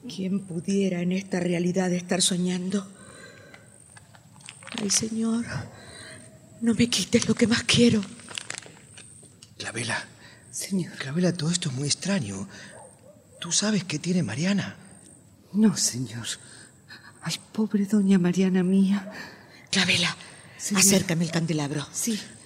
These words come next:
Speaker 2: Con tu permiso, Mariana, ya me marcho.
Speaker 1: Ah, ¿ya te vas?
Speaker 2: Sí, voy al Café de la Estrella.
Speaker 1: Eh, perdona estas inquietudes, Fernando.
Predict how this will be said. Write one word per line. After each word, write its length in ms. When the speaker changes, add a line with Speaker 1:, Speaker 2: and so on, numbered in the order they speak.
Speaker 2:
Con 240
tu 100
permiso, 380
Mariana, 600
ya 200
me 120
marcho. 380
Speaker 1:
Ah, 240
¿ya 140
te 140
vas? 260
Speaker 2:
Sí, 500
voy 320
al 80
Café 240
de 80
la 60
Estrella. 500
Speaker 1:
Eh, 120
perdona 560
estas 320
inquietudes, 760
Fernando. 600